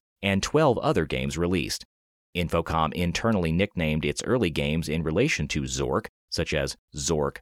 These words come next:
the Mystery, Deadline, nineteen eighty-two, Zorks in Space, Starcross, nineteen eighty-two, and Zork Four, Enchanter, nineteen eighty-three. By nineteen eighty-six, this had increased to twenty-six total titles, although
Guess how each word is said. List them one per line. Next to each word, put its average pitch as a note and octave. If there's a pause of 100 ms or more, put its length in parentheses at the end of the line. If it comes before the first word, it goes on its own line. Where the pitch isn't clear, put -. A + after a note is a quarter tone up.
(140)
the D2
Mystery, D2 (460)
Deadline, D2+
nineteen D2+
eighty-two, C#2+ (320)
Zorks A#2
in G2+
Space, B2 (140)
Starcross, C2 (120)
nineteen C2+
eighty-two, D2+
and C3 (140)
Zork A2+
Four, E2+ (360)
Enchanter, - (280)
nineteen C2+
eighty-three. B1 (500)
By E2+
nineteen E2+
eighty-six, D#2+ (220)
this B2+
had B2
increased A2+
to G2+
twenty-six D#3+
total C#2
titles, D#2 (300)
although F2